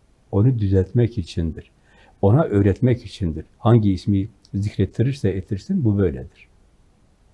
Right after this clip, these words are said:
Sonra bütününde sadece zikrin en eftali olan Rabbimizin haber verdiği, o tarif ediyor. La ilahe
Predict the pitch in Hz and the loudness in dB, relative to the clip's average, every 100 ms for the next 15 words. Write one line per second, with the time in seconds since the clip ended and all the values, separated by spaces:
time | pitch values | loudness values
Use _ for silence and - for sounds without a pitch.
0 | _ _ _ _ _ _ _ _ _ _ | _ _ _ _ _ _ _ _ _ _
1 | _ _ _ _ - 110 85 90 110 110 | _ _ _ _ 2 2 2 0 2 4
2 | 98 95 135 - _ _ 110 95 92 - | 4 4 2 0 _ _ 2 2 0 -2
3 | 110 135 _ _ _ _ _ _ _ _ | -6 -6 _ _ _ _ _ _ _ _
4 | - _ 98 95 - 110 98 - 123 120 | -20 _ -6 -6 -2 0 0 -2 0 0
5 | - 98 - 98 98 95 92 87 78 - | -2 -6 -4 -2 0 -2 -2 -4 -6 -4
6 | 90 95 104 104 135 113 - 90 95 90 | -2 2 2 2 2 0 0 0 0 -2
7 | 87 87 82 82 80 _ 131 135 117 92 | -2 -4 -4 -6 -8 _ -2 0 0 -2
8 | 92 - 82 82 67 - _ _ _ _ | -2 -4 -6 -4 -8 -14 _ _ _ _
9 | _ _ _ - 110 95 101 101 120 123 | _ _ _ 0 2 2 2 -2 -2 -4